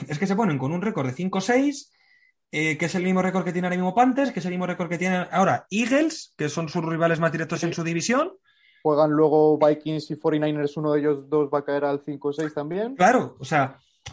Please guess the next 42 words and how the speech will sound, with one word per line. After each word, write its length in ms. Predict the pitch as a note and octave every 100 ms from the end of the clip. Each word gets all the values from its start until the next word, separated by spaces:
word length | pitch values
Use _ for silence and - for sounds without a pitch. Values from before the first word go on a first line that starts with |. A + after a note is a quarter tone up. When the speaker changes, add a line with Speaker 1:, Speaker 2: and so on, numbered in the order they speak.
| _ _ _ _ _ _ _ _ _ _ _ _ _ _ _ -
Speaker 1:
es 120 | C#3+
que 120 | G3+
se, 180 | G#3+ G3 -
o-, 140 | F#3+ F3+
es 140 | B3
otro 140 | A#3+
equipo 240 | F#3 F#3 E3+
que 100 | E3
se 160 | F3
mete 400 | D3 D#3+ F#3+ F3+
en, 80 | E3
en 220 | E3 E3+
esa 180 | E3 F3
pelea 220 | E3+ F3+
y 40 | A#3
sobre 140 | G#3
todo 180 | D#3 G3+
con 140 | A#3
lo 80 | G3+
barato 320 | D#3+ E3+ D#3+
que 80 | D3+
está, 220 | C3 D#3+
o 100 | D3 -
sea, 140 | - D#3+
con 80 | D3+
lo 80 |
barata 320 | D3 E3 F3 E3
que 80 |
está 200 | D3+ E3+
entrar 340 | D#3+ D3+ D#3+ D3+
en, 260 | D3 D3 D3
en 180 | C#3+ C#3
wildcard 420 | D#3+ D3 D3 C#3+
en, 340 | C#3 C#3 C#3 C#3+
en 260 | D3 D3
la 80 | D3
Speaker 2:
Sí. 40 | D3
Speaker 1:
N 80 | E3+
F 120 | -
C 140 | C#3
este 200 | C3 G3
año. 180 | E4+